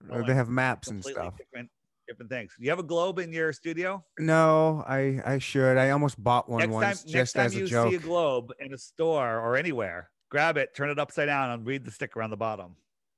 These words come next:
Speaker 2: Okay, why? What is it gonna say?
Speaker 1: It says, "Not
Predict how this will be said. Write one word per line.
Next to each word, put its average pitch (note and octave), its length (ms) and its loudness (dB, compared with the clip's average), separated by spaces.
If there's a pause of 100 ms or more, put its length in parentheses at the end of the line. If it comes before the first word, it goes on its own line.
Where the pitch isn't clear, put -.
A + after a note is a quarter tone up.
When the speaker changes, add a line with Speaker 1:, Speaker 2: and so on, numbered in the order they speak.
(220)
Speaker 2:
Okay, E3+ 440 4
why? E3+ 360 4
What C#3+ 160 -2
is D#3 120 -4
it D3+ 100 -8
gonna D#3+ 220 -2
say? B2+ 380 -2 (580)
Speaker 1:
It B2+ 120 -10
says, C3+ 440 -4
"Not D3 400 -2